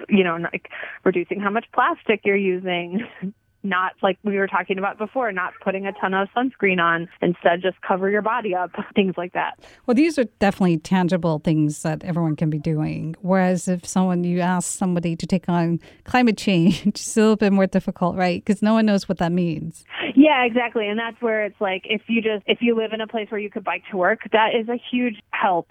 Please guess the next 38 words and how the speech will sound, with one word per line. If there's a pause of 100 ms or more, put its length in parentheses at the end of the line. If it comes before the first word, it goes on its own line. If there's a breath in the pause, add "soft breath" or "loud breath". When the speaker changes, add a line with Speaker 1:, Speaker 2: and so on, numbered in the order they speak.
(160)
Speaker 1:
If
you (100)
decrease
the
amount
of
time
you
have (140)
steak
for
dinner,
that's
a
huge
help.
If
you
plant
your
own
garden
or (140)
do
composting,
all
of
that
stuff
is
helping
climate
change,
and (160)
small
actions
actually
make